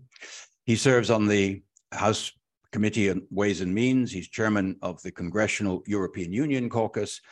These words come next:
and is a member of the Friends of Ireland Caucus. And he's gonna give us some of his thoughts about the future of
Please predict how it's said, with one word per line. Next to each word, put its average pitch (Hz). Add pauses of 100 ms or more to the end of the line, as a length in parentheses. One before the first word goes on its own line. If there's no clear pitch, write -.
(200)
and 104
is 101
a 101
member 98
of 90
the 90
Friends 92
of 85
Ireland 95
Caucus. - (280)
And 92
he's 98
gonna 95 (200)
give 110
us 107
some 95
of 95
his 95
thoughts 113
about 92 (340)
the -
future 98
of 87